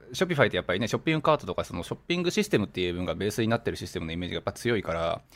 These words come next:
ちょっとワードプレスと並列で考えていいシーエムエスなのかって言われるとね、なんか、どうなんだろうなって思うけど、それでも二番手にね、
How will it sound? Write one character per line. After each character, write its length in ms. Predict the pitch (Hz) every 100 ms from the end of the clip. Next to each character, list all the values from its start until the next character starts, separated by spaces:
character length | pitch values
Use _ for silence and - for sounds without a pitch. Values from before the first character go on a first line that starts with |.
| - - - - _
ち 60 |
ょ 40 | 202
っ 20 |
と 100 | -
ワ 260 | 131 175 240
ー 20 |
ド 100 | 240
プ 120 | -
レ 80 | 214
ス 100 | -
と 120 | 117 107
並 320 | 127 135 139
列 240 | 143 139
で 100 | 135
考 300 | 131 139 139 139
え 80 | 131
て 140 | - 98
い 200 | 147 135
い 20 |
シ 160 | -
ー 60 | 107
エ 40 |
ム 80 | 101
エ 60 | 104
ス 100 | -
な 60 |
の 80 | 95
か 80 | 85
っ 40 | 85
て 60 | -
言 80 |
わ 60 | 80
れ 40 |
る 60 | 82
と 100 | 80
ね、 300 | 123 110 80
な 100 | 101
ん 40 |
か、 260 | - 80 - - - - _
ど 120 | - 113
う 40 |
な 60 | 107
ん 60 |
だ 60 | 92
ろ 60 |
う 40 | 98
な 80 | 117
っ 40 |
て 120 | -
思 180 | 113 156
う 60 | 156
け 80 |
ど、 40 | 160
そ 120 | -
れ 80 | 196
で 60 | 208
も 100 | 117
二 120 | 101
番 200 | 110 107
手 80 | 82
に 100 | 80
ね、 200 | 101